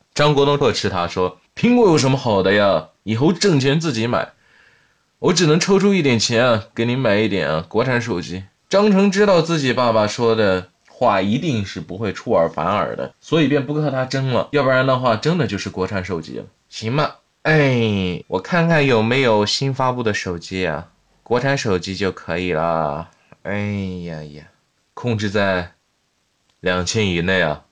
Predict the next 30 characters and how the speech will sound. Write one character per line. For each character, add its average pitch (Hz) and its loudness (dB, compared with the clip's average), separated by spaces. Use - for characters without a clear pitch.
张 208 4
国 180 2
栋 185 2
伸 190 0
出 196 0
手 95 0
拍 147 0
了 135 2
一 101 0
下 98 -2
张 117 0
成 98 -4
的 98 -2
脑 82 0
袋 - -2
：“臭 120 0
小 80 -2
子， - -10
想 113 0
尽 165 0
办 139 4
法 92 2
坑 110 -4
害 104 0
我 80 0
的 92 -4
小 90 -2
金 98 -6
库 95 -6
啊 - -8